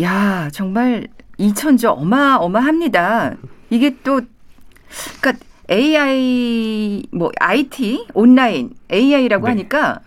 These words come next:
Speaker 1: 정말 어떻게 보면 기하급수적으로 늘 수 있지 않을까.
Speaker 2: 네, 맞습니다.
Speaker 1: 굉장히 골칫거릴 것 같아요.
Speaker 2: 네, 맞습니다.
Speaker 1: 예.
Speaker 2: 특히 이제 브랜드 담당자들한테는 굉장히 골칫거리라고, 전쟁의 연속이라고도
Speaker 1: 네,
Speaker 2: 하는데요.
Speaker 1: 네.
Speaker 2: 이게 뭐, 위조 상품이라고 하면은 우리가 흔히 말하는 그런 명품 브랜드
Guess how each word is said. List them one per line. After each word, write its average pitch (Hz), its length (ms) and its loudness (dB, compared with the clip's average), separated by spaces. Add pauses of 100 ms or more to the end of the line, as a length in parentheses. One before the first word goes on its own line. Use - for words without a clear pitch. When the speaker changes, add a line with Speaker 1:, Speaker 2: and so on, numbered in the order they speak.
Speaker 1:
정말 247 340 2
어떻게 185 320 -4
보면 277 320 2
기하급수적으로 285 720 0
늘 220 160 0
수 254 140 -4
있지 240 220 0
않을까. 170 800 -2
Speaker 2:
네, 120 160 -2
맞습니다. 101 80 -10
Speaker 1:
굉장히 294 400 2
골칫거릴 254 580 0
것 180 80 -6
같아요. 131 640 -6
Speaker 2:
네, 123 60 0
맞습니다. 143 340 0
Speaker 1:
예. 101 80 -6
Speaker 2:
특히 - 300 -4
이제 107 160 -6
브랜드 190 440 0
담당자들한테는 120 840 -2
굉장히 120 540 -2 (120)
골칫거리라고, 113 840 -4 (300)
전쟁의 135 420 0
연속이라고도 117 540 -2
Speaker 1:
네, 180 80 2
Speaker 2:
하는데요. 247 380 0
Speaker 1:
네. 254 140 -8 (580)
Speaker 2:
이게 135 440 2
뭐, 104 260 -2 (520)
위조 147 200 0
상품이라고 175 460 -2
하면은 156 320 -4
우리가 98 380 -4
흔히 226 240 2
말하는 110 400 -4
그런 98 180 -8
명품 151 360 0
브랜드 135 460 0